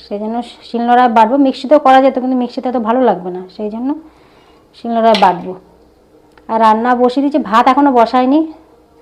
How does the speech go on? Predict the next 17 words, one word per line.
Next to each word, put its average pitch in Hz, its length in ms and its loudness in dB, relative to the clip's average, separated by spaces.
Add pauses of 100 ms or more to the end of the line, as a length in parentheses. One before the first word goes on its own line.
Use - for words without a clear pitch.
(520)
ওদিকে 226 220 -8
মাছের 233 380 -6
ঝোল 233 180 -4 (100)
ফুটছে, 254 360 -2 (440)
আর 240 140 2
এইদিকে 254 360 4
কটা 277 200 4
ছিল 294 220 2
আঙুর, 254 540 2 (120)
ফ্রিজ 254 280 -4
থেকে 262 140 2
অনেক 277 260 4 (200)
দিন 277 140 2
আগে 247 220 2
ছিল 247 200 -4
ফ্রিজে, 214 380 -4 (520)
খাওয়াই 269 260 4